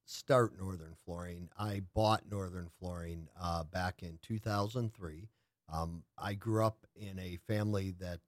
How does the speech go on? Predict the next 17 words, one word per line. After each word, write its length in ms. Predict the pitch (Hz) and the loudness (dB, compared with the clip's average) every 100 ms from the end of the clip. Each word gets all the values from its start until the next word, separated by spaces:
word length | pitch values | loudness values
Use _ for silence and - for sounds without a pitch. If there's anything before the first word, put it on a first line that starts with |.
| 90 | -10
uh, 220 | 82 80 78 | -8 -10 -12
was 140 | 85 | -12
in 100 | 95 | -8
the 80 | 95 | -8
flooring 380 | - 101 92 85 | -4 -2 -2 -4
industry. 580 | 87 87 - - 69 104 _ _ _ _ _ | -6 -8 -12 -20 -20 -20 _ _ _ _ _
Uh, 180 | - 73 | -20 _
they 120 | 87 | -8
were 180 | 92 92 | -4 -4
manufacturers 800 | 90 90 90 - 87 85 85 82 | -4 -6 -6 -2 -2 -2 -8 -8
representatives, 800 | 85 - 82 90 80 73 85 98 | -8 -6 -8 -6 -6 -8 -14 -12
which 240 | 85 - | -12 -10
is 260 | 78 76 - - | -12 -14 -16 -10
what 160 | 85 | -6
I 180 | 80 101 | 0 0
started 420 | 107 - 87 80 | 0 -2 -4 -4
out 220 | 78 78 | -8 -10